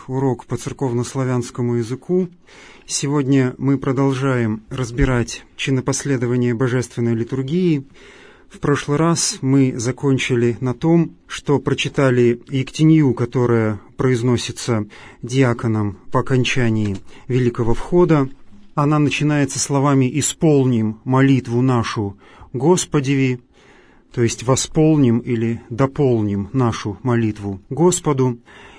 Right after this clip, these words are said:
И во время произнесения диаконом этой ектеньи священник в алтаре тайно, тихо читает молитву,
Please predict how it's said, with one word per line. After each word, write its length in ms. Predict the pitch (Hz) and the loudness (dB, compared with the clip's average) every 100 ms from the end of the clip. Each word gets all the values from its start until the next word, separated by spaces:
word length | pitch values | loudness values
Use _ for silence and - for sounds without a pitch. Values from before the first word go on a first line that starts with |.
| - - _ | -20 -20 _
И 280 | 165 170 165 | 0 0 2
во 160 | 147 | 2
время 440 | 156 165 139 123 110 | 6 6 6 4 0
произнесения 760 | 143 143 135 151 - 143 131 123 | 0 2 2 2 2 2 2 2
диаконом 560 | 131 139 131 131 127 | 2 2 2 0 2
этой 240 | 127 123 120 | 2 0 -2
ектеньи 640 | 120 - 151 165 190 190 - _ - | -2 -2 2 2 0 -2 -10 _ -14
священник 840 | - 139 - 185 175 147 135 - 123 | -6 -4 0 4 4 4 0 -10 -4
в 100 | 123 | -4
алтаре 560 | 120 139 147 170 175 170 _ - - _ _ | -2 0 2 2 0 -6 _ -20 -20 _ _
тайно, 640 | 160 151 165 143 131 120 117 _ _ | 2 4 4 4 4 2 -4 _ _
тихо 640 | - - 156 - 139 123 120 _ - | -10 -2 -2 0 0 0 -4 _ -6
читает 520 | - - 143 123 120 | -6 0 0 0 0
молитву, 680 | 135 143 180 180 143 135 | 0 2 0 0 -2 -2